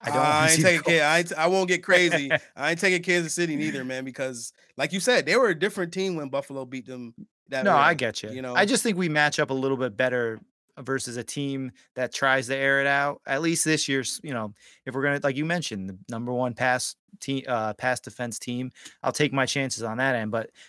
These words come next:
Speaker 1: by no means am I, am I calling for it. I just don't
Speaker 2: Yeah.
Speaker 1: wanna see
Speaker 2: <laughs>
Speaker 1: Indianapolis. <laughs>
Speaker 2: Right, man.
Speaker 1: Don't wanna see him. Frank Wright, he's, he's got, so he, he's got his magic, uh,
Speaker 2: Yeah,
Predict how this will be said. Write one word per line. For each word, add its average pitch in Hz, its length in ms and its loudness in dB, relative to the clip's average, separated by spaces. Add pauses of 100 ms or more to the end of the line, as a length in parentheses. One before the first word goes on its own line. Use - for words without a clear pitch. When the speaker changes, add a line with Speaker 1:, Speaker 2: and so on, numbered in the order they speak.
(160)
Speaker 1:
by 143 140 4
no 185 200 4
means 180 280 2
am 147 120 2
I, 139 220 4
am 135 160 -6
I 127 80 2
calling 143 360 2
for 110 280 -4
it. 110 60 -4
I 123 100 2
just 131 180 -2
don't 139 140 0
Speaker 2:
Yeah. - 40 -2
Speaker 1:
wanna 135 160 0
see 120 380 -2
Speaker 2:
<laughs> - 20 -4
Speaker 1:
Indianapolis. 120 960 -6
<laughs> - 360 -14
Speaker 2:
Right, 131 340 -4
man. 120 220 -8
Speaker 1:
Don't 131 140 2
wanna 123 180 -2
see 123 180 -12
him. 110 200 -12 (420)
Frank 156 300 2
Wright, 170 300 6
he's, 143 220 0
he's 147 160 -4
got, 147 260 4
so 147 140 -2
he, 135 300 -2
he's 143 160 -6
got 139 160 0
his 110 100 -6
magic, 120 460 -6
uh, 107 180 -6
Speaker 2:
Yeah, 117 140 -6